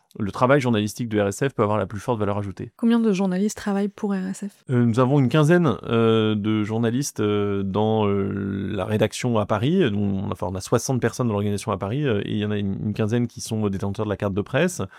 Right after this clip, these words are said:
Speaker 1: Et, euh, dans, euh, chacun des bureaux et sections à travers le monde que nous avons, euh, il y a également des personnes dont la fonction est d'écrire, de diffuser, euh,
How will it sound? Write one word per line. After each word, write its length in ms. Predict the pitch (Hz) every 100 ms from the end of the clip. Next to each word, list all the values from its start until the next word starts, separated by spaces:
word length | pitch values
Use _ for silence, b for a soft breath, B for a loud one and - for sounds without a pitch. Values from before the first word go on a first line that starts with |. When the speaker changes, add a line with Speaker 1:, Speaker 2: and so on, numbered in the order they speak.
| B B 104 -
Speaker 1:
Et, 180 | 120
euh, 180 | 127 104
dans, 360 | 101 101 101 98
euh, 160 | 101
chacun 340 | - 113 131 123
des 80 | 101
bureaux 240 | 107 113
et 40 |
sections 340 | - 104 - 110
à 40 |
travers 220 | 101 101
le 80 | 98
monde 220 | 104 107
que 80 | 104
nous 160 | 98 90
avons, 320 | 90 127 127
euh, 60 | 90 B B
il 60 | 107
y 20 |
a 40 | 101
également 260 | 104 120
des 100 | 104
personnes 500 | 117 107 - 135 131 - b b
dont 140 | 107
la 100 | 101
fonction 400 | - 101 - 135 -
est 100 | 104
d'écrire, 540 | 101 - 117 120 131
de 140 | 101
diffuser, 640 | 95 95 - 98 92 101 127
euh, 240 | 120 95